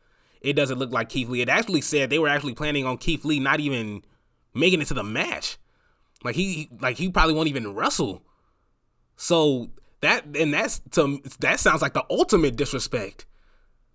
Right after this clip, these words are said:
especially if you're Keith Lee, a man that has put in so much work, and so, this man has done so much. I fully believe if you go, like, you could look at N X T right now, you could look at most of Keith Lee's matches, you'll always be impressed. Probably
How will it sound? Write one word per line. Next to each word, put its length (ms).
especially 580
if 100
you're 80
Keith 320
Lee, 260
a 60
man 300
that 120
has 220
put 160
in 140
so 240
much 280
work, 400
and 160
so, 340
this 200
man 240
has 160
done 280
so 480
much. 440
I 160
fully 380
believe 680
if 160
you 80
go, 200
like, 180
you 100
could 80
look 140
at 120
N 100
X 120
T 100
right 200
now, 200
you 180
could 100
look 140
at 120
most 220
of 80
Keith 200
Lee's 220
matches, 320
you'll 120
always 440
be 140
impressed. 480
Probably 480